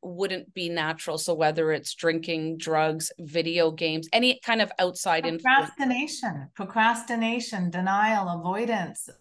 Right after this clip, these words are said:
Speaker 2: over busyness. Like, many of us keep ourselves so busy, so we're distracted, so we don't have to listen to the symptoms that bubble up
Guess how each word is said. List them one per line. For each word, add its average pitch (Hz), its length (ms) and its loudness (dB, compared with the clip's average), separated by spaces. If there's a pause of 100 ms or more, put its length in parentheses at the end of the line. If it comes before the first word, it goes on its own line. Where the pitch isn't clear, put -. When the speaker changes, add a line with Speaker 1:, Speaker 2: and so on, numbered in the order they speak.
Speaker 2:
over 208 340 2
busyness. 202 580 0
Like, 180 280 -2 (260)
many 208 300 2
of 226 80 2
us 220 160 4
keep 226 240 -8
ourselves 202 420 -2
so 202 160 0
busy, 202 320 0
so 208 160 -6
we're 190 140 -2
distracted, 208 680 2
so 185 120 -6
we 196 120 -2
don't 202 100 2
have 196 140 2
to 196 100 -4
listen 190 340 -2
to 185 100 -4
the 185 100 -2
symptoms 202 640 -2 (320)
that 180 200 2
bubble 202 340 4
up 170 340 2